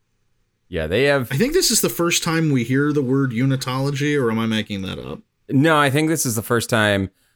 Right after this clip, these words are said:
Speaker 1: um, more and more people, people believe in our unitology is, is
Speaker 2: Yeah.
Speaker 1: what Field says. And I think that is the first time. And it's a lowercase unitology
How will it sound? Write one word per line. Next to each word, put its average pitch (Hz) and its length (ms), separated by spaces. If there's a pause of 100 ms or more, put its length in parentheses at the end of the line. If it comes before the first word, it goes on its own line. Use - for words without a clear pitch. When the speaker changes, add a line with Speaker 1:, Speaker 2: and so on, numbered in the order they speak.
(200)
Speaker 1:
um, 95 760
more 113 220
and 117 80
more 110 160
people, 101 460
people 104 320
believe 92 420
in 78 120
our 90 240
unitology 82 840 (140)
is, 82 680
is 78 340
Speaker 2:
Yeah. 113 100
Speaker 1:
what - 120
Field 80 300
says. 85 240
And 85 80
I 87 100
think 101 300
that 98 200
is 92 140
the - 80
first - 380
time. 87 260 (340)
And 117 120
it's - 100
a 104 80
lowercase 101 1120
unitology 80 920